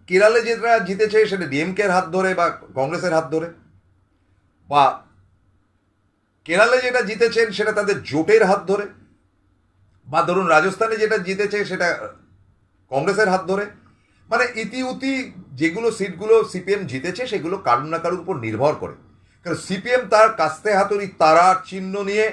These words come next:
একটি আসনও আজকে ভারতবর্ষের বুকে কোথাও পাবে না, কোনো জমিই তাদের নেই, একদম জিরো, নিট জিরো, শূন্য যাদের রেজাল্ট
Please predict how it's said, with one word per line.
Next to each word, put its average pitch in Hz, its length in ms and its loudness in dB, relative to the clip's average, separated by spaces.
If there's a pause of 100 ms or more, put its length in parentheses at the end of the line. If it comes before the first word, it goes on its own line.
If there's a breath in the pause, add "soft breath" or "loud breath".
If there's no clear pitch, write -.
(100)
একটি 185 460 -2
আসনও 180 640 -6
আজকে 139 360 -2
ভারতবর্ষের 131 680 -6
বুকে 123 260 -12
কোথাও 165 400 -2
পাবে 101 240 -4
না, - 80 -16 (280 soft breath)
কোনো 220 200 4
জমিই 220 420 4
তাদের 165 300 2
নেই, - 140 -16 (480)
একদম 208 380 0
জিরো, 214 460 0 (120)
নিট - 240 2
জিরো, 156 380 0
শূন্য 247 400 -4
যাদের 240 580 -2
রেজাল্ট 214 340 2